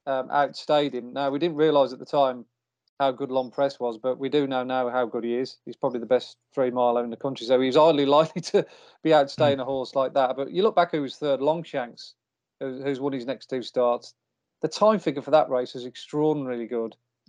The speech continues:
Speaker 1: Um, like I say, he went through that race like the best horse in race.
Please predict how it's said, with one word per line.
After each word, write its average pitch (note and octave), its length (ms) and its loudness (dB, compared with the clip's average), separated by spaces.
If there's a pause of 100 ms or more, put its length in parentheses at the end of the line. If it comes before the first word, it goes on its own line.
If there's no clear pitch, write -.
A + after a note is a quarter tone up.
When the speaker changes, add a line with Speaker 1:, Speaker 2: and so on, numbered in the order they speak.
(360)
Speaker 1:
Um, A#2 540 -2 (560)
like C#3+ 160 -4
I - 40 -2
say, C#3 260 4 (520)
he D#3+ 120 4
went D3+ 180 4
through C#3+ 300 0 (580)
that - 160 4
race C3+ 240 2
like C3+ 120 0
the C#3+ 60 -8
best B2+ 220 0
horse C3 200 -4
in C3 60 -8
race. C3 160 -4